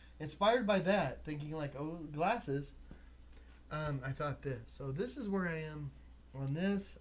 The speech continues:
Um, I'm not sure about the background. I don't, it's gonna either be, like, thick white paint, a little bit of color,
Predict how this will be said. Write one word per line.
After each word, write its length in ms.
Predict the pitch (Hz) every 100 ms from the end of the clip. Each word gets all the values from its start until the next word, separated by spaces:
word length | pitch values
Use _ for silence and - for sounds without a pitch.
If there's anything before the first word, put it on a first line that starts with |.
| -
Um, 380 | 147 143 135 120 - - - - - -
I'm 60 | 208
not 80 | 247
sure 120 | 277
about 180 | 196 -
the 80 |
background. 680 | 135 185 202 202 196 190 180 151 143
I 60 |
don't, 180 | 165 147 -
it's 120 | 139
gonna 200 | 233 254 214
either 200 | 208 220
be, 160 | 180
like, 200 | 147 135 -
thick 240 | - 196 196
white 240 | 147 160
paint, 320 | 175 240 247 - - - - - - - -
a 40 | 139
little 360 | 139 165 214
bit 100 | 208
of 60 | 202
color, 420 | - 190 190 185